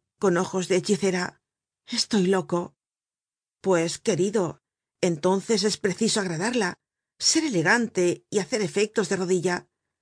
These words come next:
Compra en casa de Staub un buen pantalón de cuero de lana. Esto da cierto tono. Ah, ¿cómo? Gritó Grantaire. En el tercer rincón se oía una discusión poética.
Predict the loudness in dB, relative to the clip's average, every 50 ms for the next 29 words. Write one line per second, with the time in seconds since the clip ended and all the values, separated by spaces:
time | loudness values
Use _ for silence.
0 | _ _ _ _ _ _ _ _ _ _ _ 0 0 2 2 0 0 -2 0 0
1 | 0 0 2 0 0 0 0 0 0 0 0 0 0 0 -2 _ _ 0 2 2
2 | 2 2 2 2 2 0 0 -2 -2 0 2 2 2 2 2 0 0 0 -2 -2
3 | -2 -2 -2 -2 0 -2 -2 -2 -2 -2 -2 -2 -4 -6 _ _ _ _ _ _
4 | _ _ -4 -4 -4 -4 -4 -4 -2 -2 -4 0 2 2 2 4 2 0 -2 -2
5 | -2 -2 -2 -2 -2 -6 -10 _ _ _ _ _ _ _ _ _ _ _ _ _
6 | _ _ _ _ _ _ _ _ _ _ _ -8 -6 -2 -2 -2 -2 -2 0 2
7 | 2 2 2 -2 -4 -6 -10 _ _ _ _ _ _ _ _ _ -8 -4 -2 0
8 | 0 0 -2 -4 -2 -2 -2 -2 -2 -2 -2 -2 -2 -4 -8 -14 _ _ _ _
9 | _ _ _ _ _ _ _ _ _ _ _ _ _ _ _ _ _ _ _ _
10 | _ _ _ 0 2 2 4 2 2 0 0 -2 -4 -2 -2 -4 -2 0 0 0
11 | 0 0 0 2 2 2 0 -4 -8 _ _ _ _ _ -6 -2 0 2 2 2
12 | 2 2 0 0 0 0 0 0 0 0 0 0 -2 -4 -6 -2 -2 -2 -2 -2
13 | -2 -2 -2 -2 -2 -2 -4 -4 -4 -6 -6 -8 -12